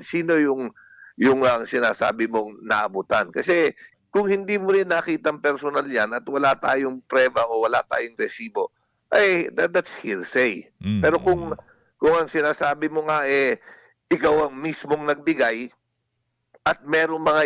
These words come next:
Speaker 1: ibang makakapagpatunay na nakakita na talagang, ah, pumunta sa'yo at, ah, makikitang ma-, makakapagpatunay na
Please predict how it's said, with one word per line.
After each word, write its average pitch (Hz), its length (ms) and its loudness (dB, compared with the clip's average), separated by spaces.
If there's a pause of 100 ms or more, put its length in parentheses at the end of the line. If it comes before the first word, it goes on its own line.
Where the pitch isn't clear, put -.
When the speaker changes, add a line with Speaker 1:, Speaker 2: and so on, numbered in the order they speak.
Speaker 1:
ibang 147 240 0
makakapagpatunay 131 1200 -2 (160)
na 127 80 2
nakakita 131 880 0
na 110 160 -10
talagang, 120 480 0
ah, 117 320 0
pumunta 127 400 -2
sa'yo 143 480 2 (640)
at, 127 320 0
ah, 110 480 2
makikitang 113 800 -4
ma-, 110 320 -4
makakapagpatunay 113 1040 -2
na 113 240 0